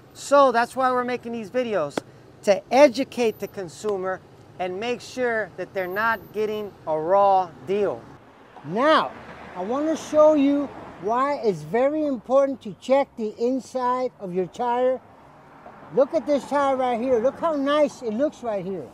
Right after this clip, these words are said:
Speaker 2: Look at the thread. Okay? Now, look at the inside. And this tire came to our shop like this. Look at the inside. Look at the inside. Look. Whoa.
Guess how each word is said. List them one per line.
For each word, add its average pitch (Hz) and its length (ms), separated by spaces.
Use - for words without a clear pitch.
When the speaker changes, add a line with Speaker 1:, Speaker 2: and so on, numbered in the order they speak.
Speaker 2:
Look 240 160
at 302 100
the 247 120
thread. 233 420
Okay? 269 320
Now, 214 360
look 240 220
at 277 140
the 214 160
inside. 233 800
And 156 140
this 262 160
tire 277 320
came 254 300
to 220 120
our 196 140
shop 233 380
like 180 200
this. 247 360
Look 202 180
at 247 100
the 247 200
inside. 190 380
Look 214 180
at 254 100
the 240 160
inside. 175 360
Look. 190 240
Whoa. 190 1080